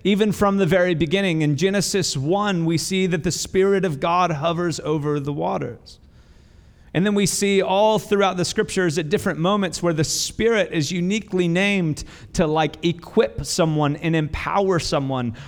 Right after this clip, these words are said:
for some beautiful work. And just for a second, 'cause we tend to, like, also over-spiritualize this. So I just wanna put a pin in the fact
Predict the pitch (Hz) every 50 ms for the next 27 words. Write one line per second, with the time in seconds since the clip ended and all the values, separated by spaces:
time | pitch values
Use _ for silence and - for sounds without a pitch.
0 | - - - 175 156 - - 190 185 190 185 180 151 165 185 180 185 180 - 175
1 | 165 165 190 190 175 175 180 160 160 147 175 226 240 - - - - 240 214 208
2 | 180 - - - 190 180 - - 170 135 - - 175 156 139 190 190 - - 240
3 | 247 240 247 240 208 170 151 135 160 175 175 - - 190 165 - 139 147 156 151
4 | 160 - - - - 143 135 135 135 127 - 127 117 117 117 113 107 110 120 113
5 | 107 - - - - - - - - - - 185 190 - 220 214 190 - - 196
6 | 165 - - - 165 160 165 175 196 208 202 - 175 185 175 - - 196 190 220
7 | - - - - -